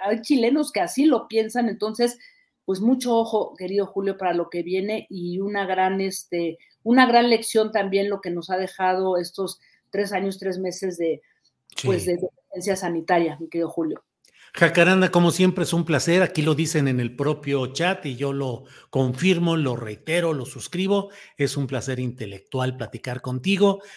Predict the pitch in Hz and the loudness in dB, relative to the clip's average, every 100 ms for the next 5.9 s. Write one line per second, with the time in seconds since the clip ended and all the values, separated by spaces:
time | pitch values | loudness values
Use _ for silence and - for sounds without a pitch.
0 | - 127 131 127 - 123 117 143 131 131 | -6 -4 -4 -6 -6 -4 -2 -2 -2 -2
1 | 123 139 135 131 135 143 127 - - - | -2 -2 -2 -2 -2 -2 -4 -10 -20 -14
2 | - 127 120 135 131 127 117 143 156 170 | -2 -2 0 -2 0 0 0 0 0 0
3 | 160 - _ _ _ 120 120 123 117 110 | -2 -6 _ _ _ -4 -2 -2 -6 -6
4 | - 120 117 117 - 113 113 107 113 117 | -6 -4 -2 -4 -4 -6 -6 -6 -8 -6
5 | 107 104 104 98 110 - 101 101 - | -6 -6 -8 -10 -14 -18 -20 -20 -20